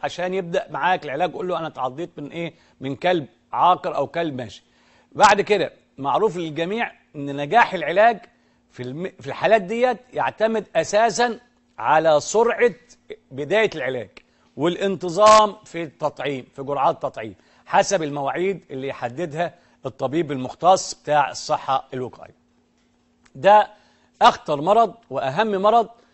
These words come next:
إحنا هنتكلم عليه، خدناه رقم واحد اللي هو مرض الإيه؟ السعار. ليه إحنا قلنا عليه كده وقلنا أخ-، أخطر مرض ليه؟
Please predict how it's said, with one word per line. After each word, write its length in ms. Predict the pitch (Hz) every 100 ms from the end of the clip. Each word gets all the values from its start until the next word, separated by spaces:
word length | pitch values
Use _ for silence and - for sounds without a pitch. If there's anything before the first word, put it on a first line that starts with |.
| _ _ -
إحنا 200 | 135 139
هنتكلم 400 | 131 - 190 160
عليه، 120 | 170
خدناه 380 | - 143 180 185
رقم 240 | 160 156
واحد 300 | 185 - 190
اللي 140 | 143 147
هو 200 | 175 160
مرض 440 | 156 180 185 143 _
الإيه؟ 500 | 143 139 156 165 165 -
السعار. 480 | - - 113 104 92 _ _ _ _
ليه 280 | 127 185 214
إحنا 200 | - 151
قلنا 220 | 180 190
عليه 220 | 147 165
كده 280 | 180 185 180
وقلنا 280 | 165 151 151
أخ-، 100 | -
أخطر 360 | - 160 - 147
مرض 280 | 170 147
ليه؟ 200 | 143 160